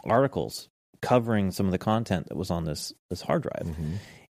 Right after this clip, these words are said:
Speaker 1: And immediately, I don't know if you can remember back then, but, um, <laughs> not
Speaker 2: The
Speaker 1: that
Speaker 2: hell
Speaker 1: you have
Speaker 2: are you
Speaker 1: a memory
Speaker 2: saying? I'm not
Speaker 1: problem.
Speaker 2: that old.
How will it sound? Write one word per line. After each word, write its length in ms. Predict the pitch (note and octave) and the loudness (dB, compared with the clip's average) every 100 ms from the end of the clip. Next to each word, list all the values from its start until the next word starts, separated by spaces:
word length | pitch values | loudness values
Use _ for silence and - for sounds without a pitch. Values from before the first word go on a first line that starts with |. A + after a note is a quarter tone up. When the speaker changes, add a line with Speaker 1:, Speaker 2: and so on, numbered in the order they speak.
| - | 0
Speaker 1:
And 280 | A#2 A#2 A2+ | 4 6 4
immediately, 920 | A#2+ A2+ D3+ E3+ A#2+ D2+ F2 D2 A1+ | 4 4 4 6 6 6 2 2 0
I 80 | |
don't 160 | A#2 B2+ | 2 4
know 80 | A2 | 4
if 80 | G#2+ | 4
you 100 | G2+ | 2
can 120 | G2 | 4
remember 440 | F2+ F2+ A2 F#2 | 4 4 4 2
back 240 | - - - | 0 -4 -4
then, 400 | E2 D#2+ F2+ G2 - | -2 0 0 -2 2
but, 240 | G2+ - _ _ - | 2 2 _ _ -4
um, 440 | G#2 F#2+ F2+ E2 - _ _ | 0 2 2 -2 -8 _ _
<laughs> 280 | - - - | -6 -4 2
not 240 | C#3 D3 | 4 4
Speaker 2:
The 60 | A3 | 4
Speaker 1:
that 80 | D#3 | 4
Speaker 2:
hell 120 | A#3 - | 8 10
Speaker 1:
you 40 | |
have 80 | A2+ | 10
Speaker 2:
are 40 | |
you 40 | B2+ | 8
Speaker 1:
a 40 | |
memory 220 | B2+ D3 D3 | 8 10 10
Speaker 2:
saying? 40 | |
I'm 60 | - | 10
not 60 | |
Speaker 1:
problem. 200 | C3+ D#3+ | 8 8
Speaker 2:
that 100 | A3 | 6
old. 880 | A3 F3+ F#3+ A3+ A#2 G#2+ D#3 - - | 8 8 6 6 4 4 4 4 2